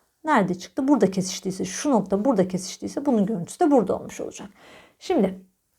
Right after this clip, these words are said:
burada bir püf noktası var. Biz aynalarda,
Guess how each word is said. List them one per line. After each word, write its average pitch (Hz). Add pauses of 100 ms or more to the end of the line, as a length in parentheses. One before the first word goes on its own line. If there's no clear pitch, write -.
(640)
burada 208
bir 175
püf -
noktası 185
var. - (880)
Biz 247
aynalarda, 226